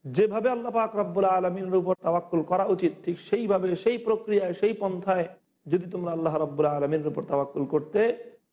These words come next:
لرزقتم كما ترزق الطير، তাহলে যেভাবে পৃথিবীর পাখিকুল, পক্ষীকুল, তারা যেভাবে প্রতিদিন আল্লাহ রাব্বুল আলামিনের পক্ষ থেকে রিজিক ভোগ করে,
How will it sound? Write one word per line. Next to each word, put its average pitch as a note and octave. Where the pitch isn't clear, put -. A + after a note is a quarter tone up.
لرزقتم D#3+
كما D#3
ترزق D3
الطير، D3+
তাহলে E3
যেভাবে E3+
পৃথিবীর E3
পাখিকুল, F#3
পক্ষীকুল, F#3+
তারা F#3+
যেভাবে F#3
প্রতিদিন F3+
আল্লাহ F3+
রাব্বুল D#3+
আলামিনের D3+
পক্ষ D3+
থেকে D3+
রিজিক E3
ভোগ E3
করে, F3